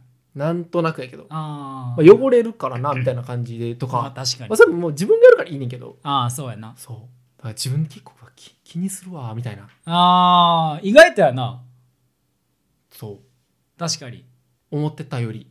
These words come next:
Speaker 2: 確かにそうやな。
Speaker 1: うん。
Speaker 2: なんか意外と直人なんかこう、いい意味で大雑把じゃないけど。
Speaker 1: 思う、そう思うねん。
Speaker 2: なあ。
Speaker 1: うん。
Speaker 2: 思うわ。
Speaker 1: でもなんか、ち-、人と使うものとかは結構気にするかもしれん。
Speaker 2: あー。いや、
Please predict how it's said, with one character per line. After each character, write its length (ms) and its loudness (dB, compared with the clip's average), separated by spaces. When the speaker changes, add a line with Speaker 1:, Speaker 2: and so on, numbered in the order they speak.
Speaker 2:
確 240 4
か 100 -6
に 80 -10
そ 260 -12
う 20 -12
や 80 -16
な。 300 -20
Speaker 1:
う 40 -16
ん。 80 -14
Speaker 2:
な 80 -6
ん 20 -8
か 60 -2
意 80 0
外 140 4
と 60 -10
直 180 -6
人 80 -12
な 80 -10
ん 20 -14
か 100 -18
こ 500 -10
う、 60 -20
い 180 4
い 40 6
意 20 8
味 120 8
で 60 2
大 240 -4
雑 140 -2
把 180 -4
じ 80 -8
ゃ 40 -6
な 80 -2
い 80 -6
け 120 -14
ど。 300 -18
Speaker 1:
思 200 2
う、 40 6
そ 80 -4
う 20 -4
思 120 -4
う 20 -4
ね 80 -4
ん。 60 -16
Speaker 2:
な 120 10
あ。 240 6
Speaker 1:
う 60 -6
ん。 200 0
Speaker 2:
思 460 6
う 80 0
わ。 140 -8
Speaker 1:
で 80 -4
も 60 -2
な 60 -6
ん 40 -10
か、 60 -16
ち-、 120 -20
人 240 -6
と 160 -8
使 320 0
う 60 6
も 140 0
の 100 0
と 100 -14
か 360 0
は 360 4
結 200 -10
構 140 -12
気 160 -14
に 100 -2
す 120 -8
る 80 -14
か 100 -16
も 60 -20
し 120 -20
れ 40 -20
ん。 40 -14
Speaker 2:
あ 680 0
ー。 680 -18
い 20 -16
や、 240 -12